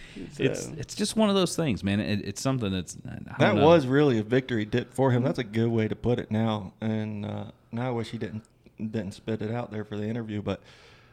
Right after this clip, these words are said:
Speaker 3: uh, that was the first buck to go down on Common Man Outdoors, was that Kentucky, Kentucky deer. I missed a, a buck in Michigan, or I would have had the first one.
Speaker 2: That was a good episode, too.
Speaker 3: But, yeah. I
Speaker 2: And,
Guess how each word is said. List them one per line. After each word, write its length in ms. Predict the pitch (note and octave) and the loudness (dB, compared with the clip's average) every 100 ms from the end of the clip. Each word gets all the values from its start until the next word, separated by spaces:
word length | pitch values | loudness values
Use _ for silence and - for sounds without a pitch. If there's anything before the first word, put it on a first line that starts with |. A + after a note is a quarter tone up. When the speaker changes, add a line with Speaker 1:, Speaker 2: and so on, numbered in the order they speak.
| _ | _
Speaker 3:
uh, 400 | A2+ A2 G#2 G2+ - - _ - | 0 2 2 -2 -6 -12 _ -4
that 200 | B2+ D#3+ | 0 2
was 180 | D3+ C3 | 0 0
the 100 | C#3+ | -2
first 380 | - C#3 C3 - | 0 0 0 0
buck 240 | C#3 - | 0 0
to 60 | G#2+ | -2
go 140 | A#2 | 0
down 260 | A#2 B2+ B2+ | 2 0 0
on 120 | A2 | -2
Common 260 | A2+ A2+ A#2 A2+ | -2 -2 0 -2
Man 80 | |
Outdoors, 480 | G#2+ A2+ B2 A#2 - - _ _ _ _ _ | -2 -4 -6 -8 -12 -20 _ _ _ _ _
was 140 | A2 | -2
that 160 | A2+ G#2+ | -2 -2
Kentucky, 600 | A2 G#2+ A2 A2 A2 G#2+ - - | -2 -2 -2 -4 -6 -8 -14 -6
Kentucky 420 | G#2+ G#2+ A2 G#2+ | -4 -2 -4 -4
deer. 280 | G#2 A2 G#2 | -2 -2 -2
I 120 | A2+ A#2+ | -2 0
missed 400 | A#2 C3 C3+ G2+ | 2 2 0 -6
a, 80 | G2 - - | -8 -12 -8
a 140 | G2+ | -6
buck 320 | G2 G#2 - | -2 -4 -4
in 100 | F#2+ | -2
Michigan, 440 | G#2 A2+ - G2 G2 | -2 -2 -4 -4 -2
or 100 | G2 | -4
I 40 | G#2+ | -4
would 120 | G#2+ | -6
have 100 | F#2+ | -4
had 220 | A#2 G#2+ | -6 -6
the 60 | - | -10
first 300 | G2 F#2+ - | -10 -10 -10
one. 220 | F2 A2 _ | -10 -12 _
Speaker 2:
That 80 | - | -16
was 100 | - | -12
a 40 | |
good 140 | F#2+ D#2 | -10 -10
episode, 480 | D#2+ - E2 D#2+ - | -10 -12 -12 -10 -10
too. 200 | E2 F#2+ | -8 -6
Speaker 3:
But, 260 | G#2 F2+ - | -6 -6 -6
yeah. 280 | G#2 G#2 F#2+ - | -4 -4 -6 -6
I 120 | A2+ | -2
Speaker 2:
And, 140 | A#2+ | 0